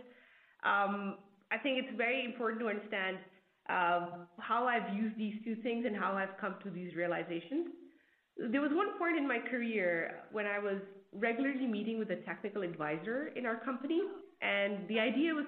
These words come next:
to be able to push my knowledge boundaries and pick up new insights. This was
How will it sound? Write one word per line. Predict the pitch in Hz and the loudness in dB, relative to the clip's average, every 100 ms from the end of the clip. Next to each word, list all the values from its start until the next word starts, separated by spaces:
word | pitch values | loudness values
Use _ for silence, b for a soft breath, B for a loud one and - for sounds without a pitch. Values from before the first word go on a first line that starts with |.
| 294 | -4
to | |
be | 233 | -2
able | 226 220 220 214 - | 0 2 2 0 -6
to | 214 208 208 | -6 -4 -4
push | 269 262 240 | -6 -6 -2
my | 220 | -2
knowledge | 214 190 196 202 | 0 0 0 0
boundaries | 180 185 180 190 185 - b b b b _ | 0 0 -2 -2 -6 -10 b b b b _
and | 196 190 196 | 2 2 2
pick | 247 | 2
up | 226 196 | 2 0
new | 196 180 | 0 2
insights. | 170 165 226 254 302 - b b _ | 2 0 0 0 -2 -10 b b _
This | 214 208 214 | 0 0 2
was | 214 | 0